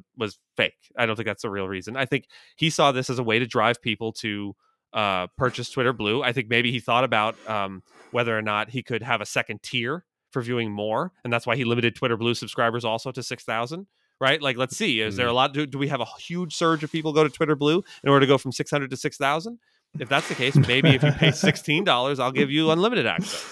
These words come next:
Speaker 1: Can we
Speaker 3: Oh,
Speaker 1: do some
Speaker 3: gosh.
Speaker 1: tiering or something? I'm sure. I, I think this is all about money. All indica-, I mean, Occam's razor suggests Twitter is bleeding money, desperate
Speaker 3: Yeah.
Speaker 1: for money, and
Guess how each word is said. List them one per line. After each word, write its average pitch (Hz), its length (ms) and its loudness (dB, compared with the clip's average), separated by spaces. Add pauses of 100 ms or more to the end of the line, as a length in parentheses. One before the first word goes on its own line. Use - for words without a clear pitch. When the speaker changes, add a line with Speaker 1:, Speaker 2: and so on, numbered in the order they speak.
(380)
Speaker 1:
Can 143 160 2
we 101 80 4
Speaker 3:
Oh, 95 60 4
Speaker 1:
do 101 80 4
some - 140 -2
Speaker 3:
gosh. 87 120 0
Speaker 1:
tiering 127 340 2
or 101 60 -6
something? 98 380 -8
I'm 123 160 0
sure. 151 360 0
I, 135 200 0
I - 20 4
think 170 120 0
this 156 80 0
is 143 60 0
all 151 120 8
about 120 200 2
money. 110 280 -2 (320)
All 165 220 6
indica-, 156 220 0
I 151 60 2
mean, 147 160 2
Occam's 147 320 2
razor 123 320 2
suggests 107 480 -6 (260)
Twitter 120 300 2
is 104 140 -8
bleeding 139 420 0
money, 98 340 -4 (540)
desperate 139 280 2
Speaker 3:
Yeah. 87 120 4
Speaker 1:
for 107 80 -6
money, 95 400 -6
and 110 340 -4